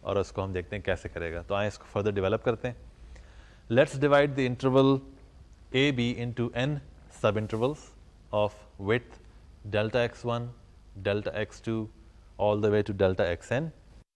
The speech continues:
और हम इस तरह से करेंगे कि बी, ये जो डेल्टा एक्स वन वगैरह आए हमारे पास सब इंटरवल्स की विड्थ, ये हमारे पास इसलिए आई कि हमने, अ, ये जो पॉइंट्स हैं एक्स वन से लेके एक्स एन तक, इनको हमने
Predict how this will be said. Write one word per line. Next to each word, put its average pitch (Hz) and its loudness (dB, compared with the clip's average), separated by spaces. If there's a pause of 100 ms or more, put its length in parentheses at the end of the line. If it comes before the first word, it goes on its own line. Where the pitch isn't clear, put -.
(800)
और 101 6
हम 123 2
इस 113 -4
तरह 131 4
से 131 -2
करेंगे 123 6
कि 123 6
बी, 117 2
ये 123 4
जो 113 0
डेल्टा 113 4
एक्स - 0
वन 117 2
वगैरह 113 4
आए 101 6
हमारे 98 0
पास 95 0
सब 95 -2
इंटरवल्स 98 0
की 101 -2
विड्थ, 104 4 (340)
ये 113 2
हमारे 113 4
पास 113 4
इसलिए 123 0
आई 110 6
कि 123 -4
हमने, 104 -2 (500)
अ, 101 6 (360)
ये 113 2
जो 113 2
पॉइंट्स 120 2
हैं 120 0
एक्स 117 -2
वन 120 4
से 127 -2
लेके 113 2
एक्स 98 0
एन 117 0
तक, 92 2 (460)
इनको 135 4
हमने 120 6